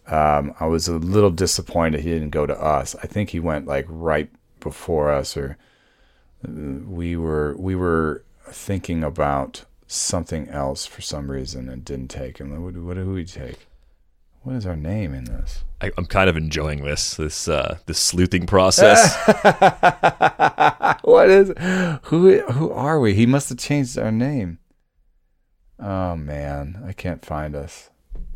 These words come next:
Speaker 1: Who did we take?
Speaker 2: Donaldson never, never goes too early at this point in his career. Never. Like, I've, I've not been in a draft in years where Josh Donaldson was drafted and I said, "Well, that was too early." Like, I, I just, I, I think people have, have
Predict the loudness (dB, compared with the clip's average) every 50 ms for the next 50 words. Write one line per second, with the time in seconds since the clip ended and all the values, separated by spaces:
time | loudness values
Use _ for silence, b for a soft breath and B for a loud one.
0 | -10 -12 -12 -12 -14 -14 -14 -16 -18 -16 -14 -12 -12 -12 -12 -12 -12 -12 -12 -12
1 | -12 -14 -12 -12 -10 -4 -2 0 0 0 0 -2 0 2 2 2 4 4 2 2
2 | 2 4 4 4 4 4 4 6 6 6 6 4 2 -2 -8 -18 _ _ _ _
3 | -18 -16 -14 -6 -2 2 4 4 4 4 4 4 4 6 6 6 6 4 4 2
4 | 2 2 2 2 2 2 0 -2 -6 -8 -8 -6 -6 -4 -2 -2 -2 -2 -4 -8
5 | -10 -10 -10 -10 -10 -10 -10 -10 -12 -14 -8 -2 2 4 4 4 4 2 -2 -2
6 | 2 4 4 4 2 2 2 2 2 2 2 0 0 2 2 4 4 4 2 2
7 | 2 2 4 4 4 4 2 -2 -4 -4 -2 -2 0 2 2 2 2 0 -2 -4
8 | -4 -6 -2 0 0 2 2 2 2 2 2 2 2 0 0 0 0 0 -2 -2
9 | -2 0 0 0 2 0 0 0 -2 -4 -4 -4 -4 0 2 4 4 4 2 0
10 | -6 -10 -10 -8 -10 -12 -12 -12 -14 -16 -16 _ _ _ _ _ _ _ _ _
11 | _ _ _ _ _ _ _ _ _ -4 -2 0 2 2 0 0 -2 -2 -2 -4
12 | -4 -8 _ _ _ _ _ b b b b b b b b b b -4 -4 -2
13 | 0 -2 0 0 0 0 2 2 0 2 2 2 2 4 6 6 6 8 6 6
14 | 2 0 -6 -10 -14 -6 -4 -2 -2 -2 -6 -12